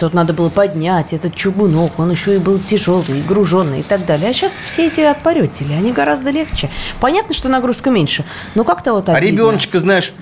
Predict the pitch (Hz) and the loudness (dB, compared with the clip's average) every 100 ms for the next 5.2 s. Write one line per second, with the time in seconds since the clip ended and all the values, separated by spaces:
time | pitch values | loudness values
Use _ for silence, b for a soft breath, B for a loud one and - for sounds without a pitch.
0 | B 254 330 403 415 381 359 214 170 151 | B 0 2 2 2 0 0 -2 -4 -2
1 | 151 190 294 311 320 320 - 359 359 302 | 0 2 2 2 2 0 0 0 2 0
2 | 277 311 311 381 294 233 160 156 202 269 | 0 0 0 0 0 2 0 0 0 2
3 | - 170 247 196 214 - 175 175 - 190 | 2 2 2 2 4 2 2 2 2 2
4 | 254 370 170 180 339 349 339 240 151 - | 2 2 2 2 2 4 4 2 0 -4
5 | 139 | -10